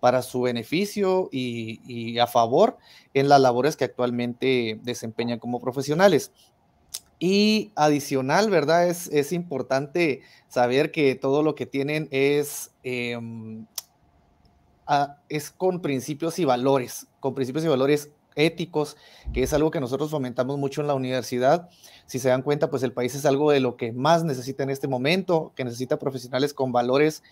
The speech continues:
y, y que, y que sean capaces de resolver estas situaciones, pero de la mejor manera. Muchas gracias, Ernesto. Tengo una pregunta para, para la licenciada Aisha.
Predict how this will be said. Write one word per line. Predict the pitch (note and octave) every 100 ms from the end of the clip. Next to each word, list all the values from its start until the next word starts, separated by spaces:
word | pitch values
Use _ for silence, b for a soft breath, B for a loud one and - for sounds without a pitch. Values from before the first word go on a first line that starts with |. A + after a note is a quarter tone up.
| b b -
y, | B2+ B2+ B2 A#2+ A#2+ A#2 A#2 A2+ A2 A2+ - _ _ _ _ - - _ _
y | B2+ B2
que, | - B2+ B2
y | C#3 C3+
que | C#3
sean | C#3 D3 E3+
capaces | E3+ - E3+ G3+ G3+ F3
de | C#3+
resolver | C3 B2+ A#2 C#3+ E3+ F3 B B
estas | - C#3 E3
situaciones, | D#3+ B2+ A#2+ D3 E3
pero | E3 C#3+
de | B2+
la | A#2
mejor | A2+ C#3+
manera. | C#3 C3 B2 - b b b b b b
Muchas | - C#3 D#3
gracias, | C#3+ D3+ D3
Ernesto. | C3 C3 A#2+ A2+ _ b b
Tengo | F3 F#3+
una | G#3+ A3
pregunta | G#3+ D#3 D3+ G3 G3+ G3+ G3+ G3 - _
para, | D3+ C#3 C3+ C3 B2+ B2 A#2
para | C#3 C3
la | C3
licenciada | B2+ A#2+ A#2 C#3 D#3 D#3
Aisha. | E3 G3 G3 B2+ A2+